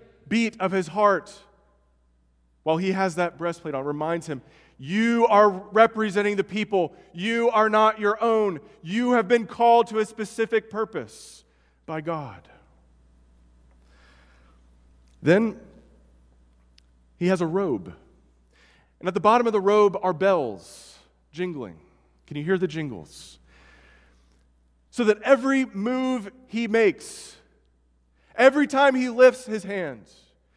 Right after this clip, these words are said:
every time he sprinkles blood on the altar, every step is deliberate and intentional.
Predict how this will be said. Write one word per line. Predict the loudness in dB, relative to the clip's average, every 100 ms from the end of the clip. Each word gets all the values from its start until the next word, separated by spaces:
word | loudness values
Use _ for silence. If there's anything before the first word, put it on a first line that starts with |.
| _ _ _
every | 0 2 2
time | 2 4 2
he | 0 -6
sprinkles | -6 -4 -2 0 0 -2 -6 -20 -6
blood | 2 6 6 4 -2 -14 -20 _ -4
on | -2 0 -4 -12 -10
the | -8
altar, | -8 -10 -14 -20 -20 _ _ _ _ _ _ _
every | 0 0 0 -4
step | -6 -8 -2 0 -2 -6 -20 -20 _ _ _ _ _ _ _ _ _ _ _ _ -4
is | 0
deliberate | 0 4 4 4 2 0
and | -4
intentional. | -4 -4 -4 -4 -10 -10